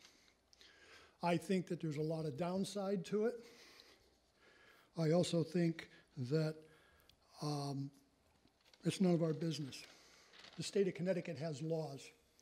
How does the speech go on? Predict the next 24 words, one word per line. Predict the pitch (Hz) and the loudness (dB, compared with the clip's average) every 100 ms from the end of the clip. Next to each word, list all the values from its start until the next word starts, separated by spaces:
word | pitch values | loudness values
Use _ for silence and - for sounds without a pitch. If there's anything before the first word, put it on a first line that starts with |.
| _ _ _ | _ _ _
and | 175 170 160 160 - - - | -2 0 -2 -6 -18 -14 4
those | 185 190 180 | 10 10 8
supersede | 208 - 170 - 185 170 | 2 2 2 4 4 4
us | 165 143 | 2 2
anyway. | 175 156 135 120 110 _ _ _ _ _ _ _ - | 2 2 0 -6 -14 _ _ _ _ _ _ _ -4
And | 165 147 - - _ - | -2 -4 -8 -18 _ -6
for | 160 185 | 4 4
us | 196 - | 4 2
to | |
waste | 170 175 170 180 | 4 6 4 2
our | 180 | 2
time | 175 180 156 151 | 2 0 0 0
with | 147 | -2
something | 175 156 151 | -2 -2 -2
like | 151 143 - | -2 -2 0
this | 156 - | 0 2
is | 143 | 0
wrong. | 147 165 156 131 139 - - - - _ _ - - - - - - _ _ - _ _ - - - 170 | 2 2 0 -2 -8 -16 -20 -20 -20 _ _ -20 -20 -20 -20 -20 -20 _ _ -20 _ _ -20 -20 -4 2
I, | 170 | 4
I | 175 185 | 8 10
also | 202 196 | 10 8
believe | 165 165 170 160 143 147 | 4 6 4 4 2 0
that, | 156 - | -4 -2
uh, | 151 143 | 0 0